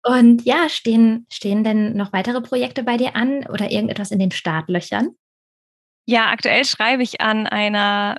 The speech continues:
Speaker 2: wieder Urban Fantasy, äh, Dilogie diesmal. Und, ähm, ich hoffe, dass ich, äh, im Frühjahr nächsten Jahres den ersten Band veröffentlichen kann. <laughs>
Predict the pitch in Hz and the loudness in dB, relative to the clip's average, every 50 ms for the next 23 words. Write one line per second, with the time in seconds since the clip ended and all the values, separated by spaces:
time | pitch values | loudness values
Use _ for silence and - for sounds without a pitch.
0 | - - 196 226 240 240 226 - - 202 208 208 208 202 - - 220 233 233 226 | -10 -6 -4 -2 0 0 0 2 0 0 0 -2 -2 -4 -2 -2 -2 -2 -4 -6
1 | - - 214 208 202 202 208 - _ _ _ - 202 190 190 190 190 185 190 233 | -10 -10 -10 -8 -6 -8 -8 -10 _ _ _ -6 -4 -4 -2 -4 -4 -6 -6 -4
2 | 254 269 302 285 285 302 302 302 294 302 302 - - 302 302 311 320 320 - _ | -4 -2 -4 -4 -6 -8 -10 -8 -8 -8 -10 -8 -6 -4 -4 -4 -4 -6 -10 _
3 | _ _ - - - - - - - _ _ _ _ - 208 208 208 208 208 202 | _ _ -20 -20 -20 -20 -20 -20 -20 _ _ _ _ 0 0 0 0 -2 -8 -14
4 | - - 208 202 202 196 202 202 202 202 202 202 202 - _ _ _ _ _ _ | -10 -6 -4 -2 -2 -2 -2 -2 -4 -4 -6 -6 -8 -12 _ _ _ _ _ _
5 | _ _ _ _ _ _ _ _ - - 190 - - 233 254 302 - 277 262 240 | _ _ _ _ _ _ _ _ -8 -8 -8 -4 0 0 0 2 2 0 0 0
6 | 220 226 208 247 254 - - - - - 226 214 202 214 233 226 - - - 269 | 0 0 0 -2 -2 -2 -4 -4 -2 0 0 2 2 2 2 0 0 -2 -2 0
7 | 285 277 254 233 220 233 247 - - - 214 214 226 226 233 247 240 233 - 220 | 0 0 0 0 0 -2 -2 -4 -6 -6 -4 -2 0 0 0 0 -2 -2 -2 -2
8 | 202 - 226 233 214 - - 208 190 202 214 214 - - - - 202 190 - - | 0 0 0 -2 -4 -6 -4 -2 -2 -2 -2 -2 -4 -2 -2 -2 -2 -2 -6 -10
9 | - - 190 - - 196 - 196 202 208 233 277 311 311 - - - - - - | -12 -12 -12 -12 -12 -12 -8 -6 -4 -2 -2 -2 -2 -4 -4 -6 -6 -8 -8 -2
10 | - 339 - | 0 0 0